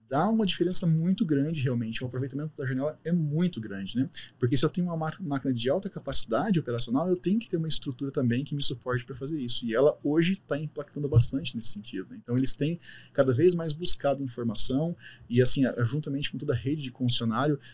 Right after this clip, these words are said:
é, é, tendo realmente as, as, as consultorias, né, que, que a rede de concessionário oferece pro, pro cliente, né, com seus consultores técnicos, seus consultores em vendas, enfim, seus consultores em agricultura de precisão, dando esse suporte pro cliente pra ter o melhor aproveitamento das suas máquinas,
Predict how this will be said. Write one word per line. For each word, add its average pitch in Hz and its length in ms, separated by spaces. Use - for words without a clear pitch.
é, 113 280
é, 101 40
tendo 156 260
realmente 131 460
as, - 140
as, 117 200
as 120 120
consultorias, 143 640
né, 131 140
que, 117 160
que - 100
a - 20
rede 120 200
de 123 100
concessionário 117 420
oferece 117 440
pro, 110 100
pro - 140
cliente, 123 420
né, 135 220
com 120 100
seus - 220
consultores 120 500
técnicos, 135 600
seus 120 160
consultores 127 440
em 113 80
vendas, 117 380
enfim, 131 400
seus 123 140
consultores 131 400
em 135 60
agricultura 131 420
de 123 100
precisão, 117 500
dando 185 260
esse 180 100
suporte 135 420
pro - 100
cliente 127 300
pra 131 120
ter - 120
o 139 80
melhor 139 480
aproveitamento 170 640
das 135 100
suas 131 160
máquinas, 113 460